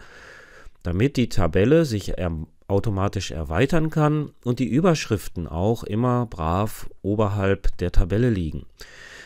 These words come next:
Dann kann ich nämlich einfach nach Hersteller sortieren, vielleicht erst nach Version, damit innerhalb der Hersteller die Versionen auch sortiert sind. So, das heißt, ich sehe hier aufsteigend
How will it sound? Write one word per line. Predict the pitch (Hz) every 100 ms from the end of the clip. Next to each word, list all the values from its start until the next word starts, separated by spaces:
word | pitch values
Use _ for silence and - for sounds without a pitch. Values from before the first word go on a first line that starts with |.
| -
Dann | 101
kann | 101
ich | 120 113
nämlich | 104 98
einfach | 101 104
nach | 73 -
Hersteller | 127 151 165 165
sortieren, | 156 156 165 160 180
vielleicht | 185 - 113 151 -
erst | 120 160 -
nach | 135 127
Version, | 110 104 87 85 82 143 220 185
damit | 104 101 104 - -
innerhalb | 117 131 156 156 151 156 -
der | 143
Hersteller | 139 127 123 - 123 120 117 104
die | 90 101
Versionen | 95 90 87 139 180 117
auch | 78 67
sortiert | 65 76 - 92 107
sind. | - 151 220 131
So, | 71 73 139 190 -
das | 87 101
heißt, | 98 110
ich | - -
sehe | 101
hier | 113 104 90
aufsteigend | 80 117 - - 120 120 117 117